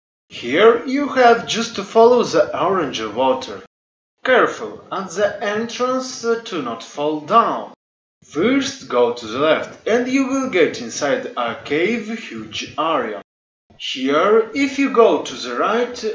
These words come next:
you get in another tunnel that have nothing inside. While if you get to the left, you will notice a wall painting that you have to reach, uh, and interact with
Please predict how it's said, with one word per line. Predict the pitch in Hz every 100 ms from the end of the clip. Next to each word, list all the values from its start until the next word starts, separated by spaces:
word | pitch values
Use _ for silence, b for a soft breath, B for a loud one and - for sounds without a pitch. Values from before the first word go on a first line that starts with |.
| 214
you | 226 240
get | 277 277 254
in | 240
another | 240 214 151 127 117 -
tunnel | - 226 247 254 247 -
that | 254 254
have | 254 240 139
nothing | 127 165 202 - 120
inside. | 117 104 120 110 104 - _ _ _ _
While | 131 139 135 139 165
if | 160 190
you | 165
get | 180 165 -
to | 135
the | 120
left, | 160 226 269 - - -
you | 208 226 294 277
will | 277
notice | 262 254 262 254 - -
a | 208 180
wall | 127 156 143 131
painting | - 180 170 127 123 117 113
that | 170 170
you | 220 262
have | 226 165 120 - -
to | 127 120
reach, | 120 233 254 - 262
uh, | 254 - -
and | 240 262 262
interact | 254 247 190 120 110 101
with | 104